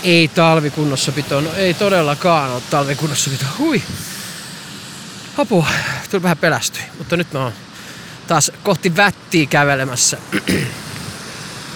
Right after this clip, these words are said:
Niin, niin ehkä se on se pelko, tai siis toive sitä, siitä, että, et mut niinku nähdään, kuullaan ja ymmärretään. Et kyllä ne niinku hyvin lapsenomaisia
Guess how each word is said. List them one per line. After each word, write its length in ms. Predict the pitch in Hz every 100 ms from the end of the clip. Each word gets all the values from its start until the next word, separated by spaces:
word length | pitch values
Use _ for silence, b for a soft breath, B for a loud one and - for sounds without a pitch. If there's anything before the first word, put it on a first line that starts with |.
| - B B B B B B -
Niin, 280 | 285 262 214
niin 100 | 220
ehkä 180 | -
se 120 | 262 285
on 80 |
se 80 | 277
pelko, 480 | 277 294 240 240 208 -
tai 160 | 247
siis 180 | 233 226
toive 460 | 269 254 233 214 185
sitä, 360 | - 214 208 185
siitä, 360 | 226 196 160
että, 280 | 156 - 156 - - - B B B B B -
et 120 | 190 - 208 202
mut 160 | 220 214 -
niinku 320 | 226 226 269 233 208 302
nähdään, 520 | 320 185 185 175 165
kuullaan 380 | - 185 175 165
ja 60 |
ymmärretään. 460 | 165 147 123 131 143
Et 80 | -
kyllä 160 | 294
ne 80 | 220
niinku 320 | 214 202 196 - - B B B B -
hyvin 500 | 330 330 302 185 156 147 - - B B B B -
lapsenomaisia 1040 | 233 247 - 214 170 160 156 147 160 156